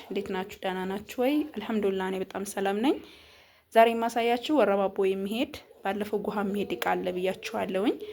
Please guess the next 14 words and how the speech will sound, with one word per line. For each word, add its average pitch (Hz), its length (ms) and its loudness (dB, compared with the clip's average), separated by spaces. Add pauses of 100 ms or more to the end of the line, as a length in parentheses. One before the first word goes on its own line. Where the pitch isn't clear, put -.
(260)
ያ 214 120 6
እቃ 214 100 -4
እስካሁን 196 340 0
አልተጫነም 196 540 0 (100)
እና 214 180 0 (200)
አብሮ 202 280 4
ነው 180 140 0
የሚጫነው። 190 640 0 (160)
ወደዛ 220 300 4 (100)
መንገድ 240 300 2
በጣም 190 280 2
ያስቸግራል፣ 180 580 -4 (120)
መንገዱም 190 560 0
ደግሞ 196 200 0